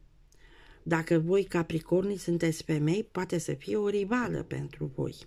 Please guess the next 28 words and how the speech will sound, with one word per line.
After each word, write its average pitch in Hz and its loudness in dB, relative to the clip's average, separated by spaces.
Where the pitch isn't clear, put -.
Dacă 165 0
vorbim 160 6
de 160 4
un 160 4
bărbat, 220 0
atunci, 339 4
uh, 302 6
poate 302 4
fi 277 2
și - -2
o 277 4
protecție, 160 0
poate 175 -2
să 180 0
vă 185 -2
ajute, 214 0
să 139 -6
vă 151 2
protejeze. 160 4
Poate 202 2
fi 165 2
o 139 4
șef, 254 0
o 185 4
persoană, 220 2
uh, 190 0
foarte 269 0
energică, 156 2